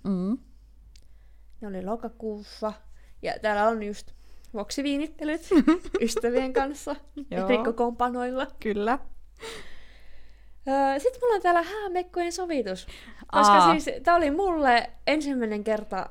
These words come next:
Speaker 2: kun mä olin sovitta-, sovittamassa. Mukana sovittamassa
Speaker 1: <laughs> Joo.
Speaker 2: häämekkoja.
Speaker 1: Joo.
Speaker 2: Niin, ja sit se oli jotenkin, se oli s-, jotenkin semmonen spessu kuitenkin. Se fiilis oli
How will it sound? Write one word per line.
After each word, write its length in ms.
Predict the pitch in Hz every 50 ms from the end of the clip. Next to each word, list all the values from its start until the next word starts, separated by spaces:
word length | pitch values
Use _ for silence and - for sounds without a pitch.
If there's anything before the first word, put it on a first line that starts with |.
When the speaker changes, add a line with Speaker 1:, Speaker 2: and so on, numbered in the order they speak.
| - - - -
Speaker 2:
kun 120 | 202 196
mä 80 | 196 196
olin 380 | 196 196 196 190 185 180 180 - - - - - - -
sovitta-, 440 | - 226 208 196 190 - - 190 190
sovittamassa. 720 | - - - 208 185 180 180 - - - - 185 - - - - - - -
Mukana 480 | - 269 277 330 294 262 330 262 233 208
sovittamassa 760 | - 240 202 190 240 - - 208 214 - 185 - - 226 233 220 -
Speaker 1:
<laughs> 40 | -
Joo. 240 | 190 190 185 202 196
Speaker 2:
häämekkoja. 800 | - 254 247 - 233 226 190 214 226 - - - 180 185 202 214 - - - -
Speaker 1:
Joo. 300 | 247 240 196 160 165 196 - - - - -
Speaker 2:
Niin, 160 | 233 240 196
ja 140 | 170 190 254
sit 160 | 254 302 294
se 80 | - 370
oli 80 | 370
jotenkin, 400 | 370 339 349 320 262 262 247 - -
se 120 | - - 294
oli 100 | 285 277
s-, 120 | - - - - - - -
jotenkin 540 | - 277 262 269 254 254 - 247 240 - - -
semmonen 320 | - - 247 226 226 226 226
spessu 440 | - - 240 220 - - - -
kuitenkin. 520 | - - 180 180 185 - - - - 202 -
Se 160 | - - 269
fiilis 480 | 262 277 359 370 339 269 220 220 220 -
oli 380 | - 208 202 196 190 185 -